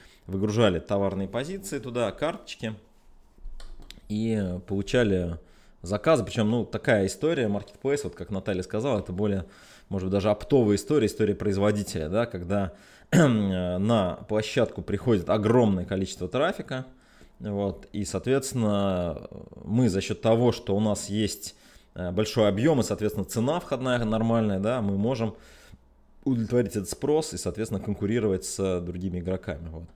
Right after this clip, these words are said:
В чём, э, преимущество маркетплейсов? Ну, вот правильно Катя сказала, то есть трафик, вот история про трафик, история про, э, вот эту логистику, да, когда ты,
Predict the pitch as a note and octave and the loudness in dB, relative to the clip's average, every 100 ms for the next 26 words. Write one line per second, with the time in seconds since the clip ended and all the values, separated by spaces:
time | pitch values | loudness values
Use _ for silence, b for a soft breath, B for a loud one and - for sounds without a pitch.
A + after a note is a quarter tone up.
0 | B B B B B B B B _ _ | B B B B B B B B _ _
1 | - - F3 F3+ E3 C3+ A#2 G#2+ F#2+ F#2 | -16 -4 2 2 2 2 2 2 2 0
2 | - - C3+ D#3 - A2+ G#2 F2 F2 G#2 | -4 0 4 4 2 2 0 -2 -2 0
3 | F2 D#2 G#2 A2+ - A#2 G2+ F#2 E2 - | 0 -2 -2 -2 2 2 2 0 -4 -6
4 | - E2+ D#2+ - G2 E2+ - C#3+ F3+ D3+ | -4 -4 -4 -4 -4 -2 0 2 2 -2
5 | - - - - A#2 G#2 G#2 G2 A2 F#2+ | -6 -14 -20 -16 -8 -6 -6 -6 -4 -4
6 | - G2 G#2 G2 F#2+ F2 - - - A2 | -4 -6 -2 -2 -2 -6 -10 -12 -4 -2
7 | F#2+ F2+ - G2 F#2+ D#2+ - - D2+ - | 0 -2 -2 -2 -2 -4 -12 -16 -14 -14
8 | D#2+ D#2+ D#2+ D2 D2+ D#2+ E2+ F2+ G2+ F#2+ | -12 -12 -10 -10 -10 -8 -8 -6 -2 2
9 | A2+ C#3 F#3+ - - A2+ C3 B2+ G2 G#2 | 2 0 -4 -6 -4 2 2 2 0 0
10 | G#2 A2+ G#2+ | 0 0 -2